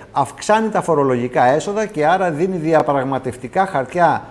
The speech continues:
στον εκάστοτε Υπουργό Οικονομι-, Υπουργό Οικονομικών να διαπραγματευτεί λιγότερα ή και καθόλου μέτρα σε ό,τι αφορά, ε, την ελληνική οικονομία.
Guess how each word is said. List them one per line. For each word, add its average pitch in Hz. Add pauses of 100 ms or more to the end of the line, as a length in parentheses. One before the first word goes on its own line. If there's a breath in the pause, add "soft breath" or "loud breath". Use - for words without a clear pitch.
(180 loud breath)
στον 139
εκάστοτε 175
Υπουργό 139
Οικονομι-, 117
Υπουργό 117
Οικονομικών 123
να 170
διαπραγματευτεί 139
λιγότερα 156
ή 185
και 180
καθόλου 156
μέτρα 151
σε 156
ό,τι 151
αφορά, 127
ε, 123
την 107 (200)
ελληνική 110
οικονομία. 107